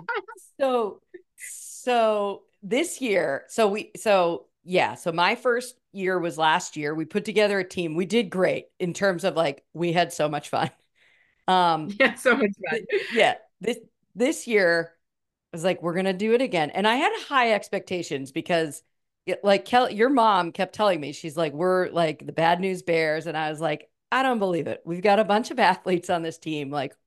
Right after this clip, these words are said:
Speaker 1: we'll be
Speaker 2: <laughs>
Speaker 1: fine." And
Speaker 2: Mm-hmm.
Speaker 1: listener, boy, was I surprised. <laughs> But anyway, um,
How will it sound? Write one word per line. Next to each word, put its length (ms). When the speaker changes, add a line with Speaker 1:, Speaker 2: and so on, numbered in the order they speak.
Speaker 1:
we'll 300
be 140
Speaker 2:
<laughs> 160
Speaker 1:
fine." 400
And 400
Speaker 2:
Mm-hmm. 680
Speaker 1:
listener, 460
boy, 300
was 160
I 140
surprised. 680
<laughs> 20
But 140
anyway, 520
um, 520